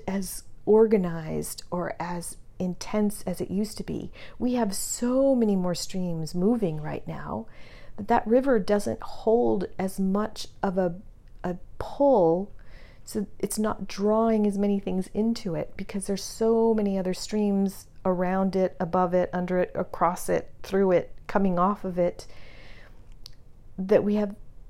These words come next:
other possibilities to tap into beyond that one conventional wisdom stream.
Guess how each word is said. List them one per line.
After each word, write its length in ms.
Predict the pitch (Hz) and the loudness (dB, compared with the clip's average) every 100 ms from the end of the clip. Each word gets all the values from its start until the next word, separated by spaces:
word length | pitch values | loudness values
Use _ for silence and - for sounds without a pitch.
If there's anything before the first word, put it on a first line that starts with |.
| - - | -10 0
other 260 | 220 226 | 2 4
possibilities 880 | 220 - 202 - 190 190 190 180 185 | 2 0 -4 -4 0 0 0 -2 -4
to 100 | - | -4
tap 360 | 185 - 175 - | -6 -4 -4 -2
into 680 | 190 196 - 170 170 170 - 180 | 0 0 -2 -6 -4 -4 -6 -4
beyond 460 | 180 175 170 175 170 | -2 -2 -2 -2 -2
that 300 | 175 170 175 - | -2 -2 -4 -4
one 500 | 180 170 165 160 165 - - - - - - - - - | -2 -2 -2 -4 -6 -12 -18 -18 -18 -16 -18 -16 -12 -4
conventional 600 | 202 190 180 - 175 160 | 0 2 2 0 -2 0
wisdom 420 | 165 156 170 156 | -2 -2 -4 -6
stream. 640 | - - - 82 76 - | -6 -8 -8 -8 -8 -12